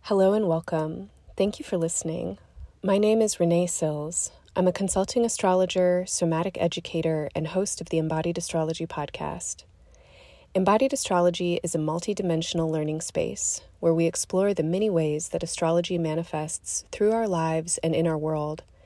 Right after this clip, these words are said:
and we play with the synthesis and application of astrology with other modalities, including those in the realms of art, healing, and activism.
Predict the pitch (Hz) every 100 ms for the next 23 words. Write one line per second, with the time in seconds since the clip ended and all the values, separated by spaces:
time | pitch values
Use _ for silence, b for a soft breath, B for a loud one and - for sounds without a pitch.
0 | B B B B 190 196 - 233 240 233
1 | - 180 196 190 190 - 180 170 - 170
2 | 170 - 160 - 151 151 151 - 165 -
3 | - 165 175 180 170 151 - 180 185 175
4 | 156 151 147 151 - - - - B B
5 | B B B 180 220 226 214 185 175 175
6 | 165 160 160 165 165 165 - 170 170 175
7 | - - 165 160 160 156 - 151 151 -
8 | 143 139 - -